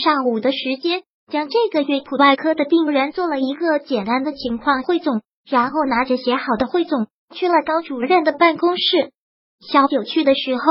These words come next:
高主任好像正准备去开会，萧九连忙说道：“高主任，这是这个月的病人情况汇总，我给您放在这儿了。”高主任看着他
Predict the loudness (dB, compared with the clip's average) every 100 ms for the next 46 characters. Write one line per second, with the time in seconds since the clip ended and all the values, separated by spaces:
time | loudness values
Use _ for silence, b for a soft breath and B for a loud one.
0 | 4 2 _ _ 0 0 0 0 0 0
1 | -4 0 -2 0 -4 0 0 2 0 -6
2 | -4 -8 0 0 0 _ _ -4 4 4
3 | 4 -2 -2 -2 -4 -4 -2 2 4 2
4 | _ _ -2 0 0 -2 0 0 -2 _
5 | _ _ 6 6 4 0 2 4 2 2
6 | 0 2 2 0 -2 -4 -4 0 0 2
7 | -2 -2 -4 -6 _ _ 0 2 0 0
8 | 2 2 4 0 4 4 6 4 0 _
9 | _ _ _ _ _ 0 0 0 -2 2
10 | 2 2 0 0 2 2 2 0